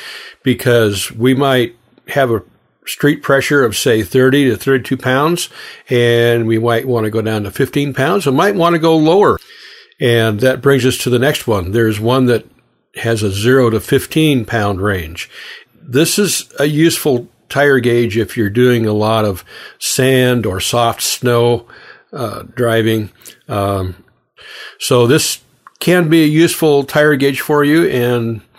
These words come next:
if your target pressure is fifteen pounds, twelve to fifteen, the single zero to sixty tire gauge is probably what you need. And as I mentioned, there is a, uh,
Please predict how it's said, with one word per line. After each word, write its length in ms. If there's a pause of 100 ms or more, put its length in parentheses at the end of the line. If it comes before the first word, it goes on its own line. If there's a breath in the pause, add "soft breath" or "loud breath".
(360 loud breath)
if 200
your 80
target 320
pressure 440
is 140
fifteen 560
pounds, 420
twelve 200
to 80
fifteen, 680 (920 loud breath)
the 80
single 500
zero 360
to 100
sixty 400
tire 380
gauge 400
is 240 (420 loud breath)
probably 580
what 280
you 80
need. 320 (1200 loud breath)
And 120
as 200
I 120
mentioned, 540
there 180
is 220
a, 340
uh, 240